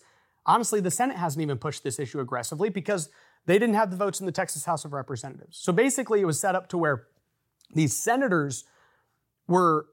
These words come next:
taking tough votes that were hurting them and causing them to have all these enemies in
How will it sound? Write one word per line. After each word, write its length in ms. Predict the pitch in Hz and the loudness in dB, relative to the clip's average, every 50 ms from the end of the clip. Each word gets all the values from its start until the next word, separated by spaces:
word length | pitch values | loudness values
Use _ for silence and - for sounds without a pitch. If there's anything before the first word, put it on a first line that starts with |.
| _ - | _ -4
taking 560 | - 214 247 247 - 247 214 180 151 135 - _ - | -2 0 0 0 0 -2 0 0 0 -2 -4 _ -12
tough 320 | - - 202 208 - - - | -2 2 2 2 2 0 -6
votes 680 | 160 120 143 160 156 139 151 - - - - - - _ _ _ _ _ - - | -6 -4 -4 -2 -4 -4 -6 -8 -10 -10 -10 -10 -12 _ _ _ _ _ -2 -2
that 160 | 156 156 - | -2 0 2
were 280 | 175 151 135 120 113 - | 2 2 2 0 -2 -8
hurting 640 | - - - 262 285 254 269 233 208 185 160 143 - _ _ _ _ - | -10 -2 0 0 0 0 -2 -2 0 -2 -2 -4 -8 _ _ _ _ -4
them 220 | 160 180 190 202 | 0 0 2 2
and 100 | 185 147 | 0 0
causing 380 | 113 - 190 196 202 180 202 196 | 0 2 2 2 4 2 0 -2
them 140 | 190 180 175 | -2 -2 0
to 60 | 147 | 0
have 120 | 156 156 | 0 2
all 140 | 175 180 196 | 2 2 2
these 180 | 185 165 143 - - | 2 0 -2 -4 -6
enemies 440 | 160 170 185 180 170 151 143 123 127 | -4 -4 -2 -2 0 -2 -2 -2 -4
in 280 | 139 131 127 120 117 | -4 -6 -6 -8 -12